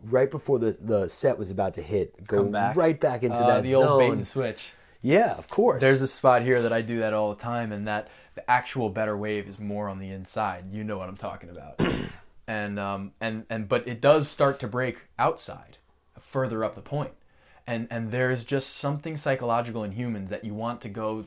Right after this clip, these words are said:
Speaker 2: to the beginning or the top or the most outside, you know, like,
Speaker 1: Yes.
Speaker 2: they just wanna be outside of the way. But if you can refrain from that, that urge to paddle all the way out the back and stay towards the inside, you get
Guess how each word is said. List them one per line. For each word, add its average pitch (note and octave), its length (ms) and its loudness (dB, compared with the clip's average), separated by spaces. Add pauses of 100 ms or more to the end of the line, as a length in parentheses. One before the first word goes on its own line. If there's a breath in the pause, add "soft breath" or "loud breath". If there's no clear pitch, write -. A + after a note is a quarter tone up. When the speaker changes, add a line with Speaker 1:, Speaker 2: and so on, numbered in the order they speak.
Speaker 2:
to - 120 -10
the G2+ 120 -8
beginning G#2+ 440 -4
or G#2+ 120 -6
the G#2+ 80 -6
top G#2 440 -4
or G#2 220 -4
the G#2 160 -6
most C3+ 320 0
outside, A2 560 0
you G#2 60 -8
know, G#2 100 2
like, G2+ 120 6
Speaker 1:
Yes. F2+ 80 -2
Speaker 2:
they G#2+ 80 -4
just C3+ 200 -4
wanna C#3+ 180 0
be B2+ 140 0
outside A2+ 360 0
of G#2 60 -2
the G#2+ 60 -4
way. G2+ 80 -8 (300 loud breath)
But A2+ 100 -4
if G#2+ 100 -6
you C#3+ 200 0
can C3 320 -2 (260 soft breath)
refrain A2 760 -4 (260 loud breath)
from A2 220 -6
that, G2+ 320 -4
that F#2+ 260 -8
urge G#2 480 -2
to - 100 -10
paddle G#2+ 320 -2
all B2 280 0
the B2 40 -2
way A#2+ 160 0
out A2 220 0
the G2 40 -12
back A2 460 -2
and G2+ 160 -10
stay A#2+ 400 -2
towards G#2 280 -4
the G#2 60 -6
inside, G2+ 540 -6 (560 soft breath)
you G#2+ 240 -4
get G#2 280 -2